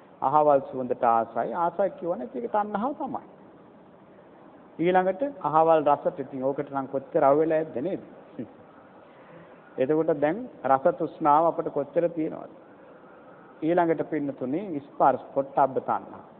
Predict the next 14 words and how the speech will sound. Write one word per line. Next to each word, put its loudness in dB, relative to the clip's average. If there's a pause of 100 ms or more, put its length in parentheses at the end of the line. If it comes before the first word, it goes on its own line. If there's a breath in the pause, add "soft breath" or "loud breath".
(140)
ධම්ම 4
තණ්හා -2
කියන -8
අරමුණු 2
වලටත් 0
අපි -4 (420)
බැඳිලා 0
ඉන්නවා. -14 (1300)
ඊළඟට 4
බුදුරජාණන් 4
වහන්සේ 2
මේ -6
තණ්හාව 2 (1400)
කාම 6